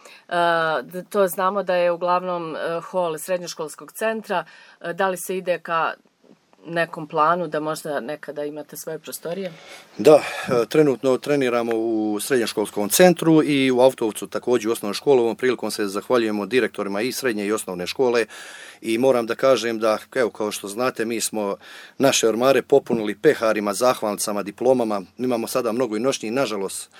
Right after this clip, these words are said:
Speaker 2: mi smo jedini u, u, u našem gradu, a možda i u Hercegovini, koji nema svoje prostorije već sedamnaest godina. Evo, već dugo vremena i godina imamo obećanja i evo, ja i ovom prilikom molim i termoelektranu i direktora i sve koji mogu da nam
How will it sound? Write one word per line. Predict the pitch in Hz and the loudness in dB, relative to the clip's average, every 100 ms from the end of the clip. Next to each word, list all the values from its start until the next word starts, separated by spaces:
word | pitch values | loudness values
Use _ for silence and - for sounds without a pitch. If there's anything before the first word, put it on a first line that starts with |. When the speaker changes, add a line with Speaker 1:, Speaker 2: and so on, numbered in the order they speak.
| - - - | -20 -14 -6
Speaker 2:
mi | 117 | -4
smo | 120 | 0
jedini | 123 143 123 117 110 | 4 4 4 -2 -4
u, | 92 | -6
u, | 110 113 104 104 | -8 -10 -10 -10
u | 113 | -6
našem | 127 120 110 | -4 -4 -4
gradu, | 107 135 131 117 | 0 2 2 0
a | |
možda | 113 107 | -4 -4
i | 110 | -4
u | |
Hercegovini, | - 135 120 110 | -2 -2 -2 -6
koji | 117 110 | -4 -2
nema | 131 110 | -2 -2
svoje | - 135 | -2 -2
prostorije | - 101 - 143 139 120 - - - | -2 -4 2 4 4 2 -2 -20 -10
već | 127 113 | -8 -6
sedamnaest | 107 127 123 98 - | -2 -2 -2 -4 0
godina. | 147 135 127 117 - - - - | 2 2 0 -4 -6 -16 -18 0
Evo, | 131 | 6
već | 139 120 | 6 6
dugo | 143 117 | 0 0
vremena | 123 123 113 | 2 0 -2
i | 110 | 0
godina | 123 110 107 107 | 0 0 -2 -4
imamo | 113 107 | -4 -6
obećanja | 101 98 - 131 139 120 | -6 -4 -2 2 2 0
i | 123 | 0
evo, | 123 - _ | -2 -4 _
ja | 113 113 104 - _ | -2 -2 -2 -6 _
i | 120 135 | 4 6
ovom | 123 | 6
prilikom | 107 135 117 117 117 | 4 2 2 0 0
molim | 123 110 104 | 0 0 -4
i | 101 98 98 | -6 -8 -8
termoelektranu | - 117 107 101 - 127 117 104 | -4 -4 -4 -6 -4 -4 -4 -6
i | 98 | -4
direktora | 113 120 104 113 107 101 | -2 0 -2 -4 -2 -2
i | 98 | -4
sve | - 113 | -6 -6
koji | 110 | -4
mogu | 113 110 | -4 -6
da | 101 104 | -6 -6
nam | 104 | -6